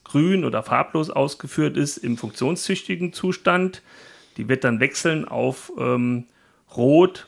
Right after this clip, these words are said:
und somit ist es ersichtlich, dass dieser Ableiter letztendlich nicht mehr,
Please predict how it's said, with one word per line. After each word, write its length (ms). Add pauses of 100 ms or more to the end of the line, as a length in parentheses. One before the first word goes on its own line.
(140)
und 300
somit 400
ist 140
es 120
ersichtlich, 480
dass 220
dieser 400 (440)
Ableiter 640
letztendlich 640
nicht 260
mehr, 440